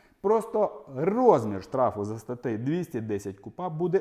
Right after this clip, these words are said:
у діапазоні від трьох чотириста до восьми з половиною тисяч гривень, а за статтею двісті десять із значком один від п'ятиста до одинадцяти тисяч дев'ятсот. І всі наслідки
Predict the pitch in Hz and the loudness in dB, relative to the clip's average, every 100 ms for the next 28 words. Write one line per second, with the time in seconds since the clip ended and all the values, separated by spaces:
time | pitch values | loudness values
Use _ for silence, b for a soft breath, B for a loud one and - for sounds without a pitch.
0 | 190 180 147 160 147 151 135 135 101 98 | -2 -2 2 2 2 0 0 0 -2 -4
1 | 135 170 - - 196 208 208 208 240 247 | -4 -4 -6 -2 0 0 -2 -8 -6 -6
2 | - 123 107 - - 143 185 185 B B | -4 -6 -8 -12 -8 -4 -2 -4 B B
3 | B 127 156 185 190 - 139 135 127 120 | B -2 -2 -2 -6 -2 0 2 0 -2
4 | 120 107 104 95 92 82 78 _ - 143 | -6 -8 -8 -6 -6 -8 -14 _ -4 -2
5 | 165 160 165 160 139 120 156 185 - 117 | -2 -6 -6 -4 -4 -2 -2 -4 -6 -4
6 | 120 - 107 - 113 107 - 101 110 147 | -6 -6 -12 -10 -10 -10 -12 -10 -8 -8
7 | 196 B B B 185 202 - - _ _ | -10 B B B -4 -4 -6 -20 _ _
8 | _ _ _ _ _ 165 160 190 160 240 | _ _ _ _ _ -6 -2 -2 -2 0
9 | 254 254 - 147 185 - B B B 127 | 0 -2 -8 -4 -2 -4 B B B -2
10 | 139 160 147 - - 139 135 117 - _ | 0 0 -2 -6 -10 -8 -6 -10 -12 _
11 | 104 113 117 - 78 - _ b b b | -4 -2 -2 -4 -10 -14 _ b b b
12 | b b b _ - 233 185 - 247 165 | b b b _ -4 -2 -2 -2 0 2
13 | 147 202 160 - 101 - | 2 2 2 0 -8 -10